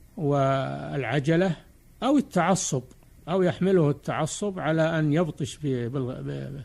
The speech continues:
بالمخالف أو يبغضه، لا يبطش به لكن يبغضه وي-،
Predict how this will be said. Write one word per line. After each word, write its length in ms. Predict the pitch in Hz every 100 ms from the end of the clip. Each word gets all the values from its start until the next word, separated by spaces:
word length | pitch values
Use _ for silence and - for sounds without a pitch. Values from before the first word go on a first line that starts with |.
| -
بالمخالف 640 | 165 170 165 - 143 131 151 - - - -
أو 180 | 180 180
يبغضه، 540 | 180 139 139 202 147 123 147
لا 160 | 190
يبطش 440 | 175 156 - 143 156
به 120 | 185
لكن 420 | 196 208 - 202
يبغضه 440 | 208 151 185 143
وي-، 540 | 135 143 143 135 131